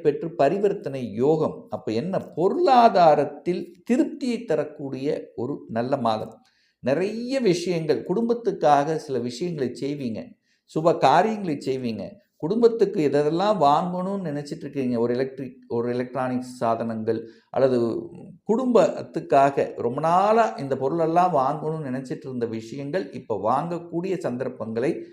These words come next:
உருவாக்கிவிடும். உங்களுடைய வாக்கு நன்றாக இருக்க போகிறது.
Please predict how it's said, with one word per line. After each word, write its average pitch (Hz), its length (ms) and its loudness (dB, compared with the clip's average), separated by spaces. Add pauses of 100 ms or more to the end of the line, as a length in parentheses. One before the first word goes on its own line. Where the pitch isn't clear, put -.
(280)
உருவாக்கிவிடும். 110 840 0 (540)
உங்களுடைய 165 360 4
வாக்கு 240 340 10
நன்றாக 185 460 4
இருக்க 151 200 -2
போகிறது. 139 540 2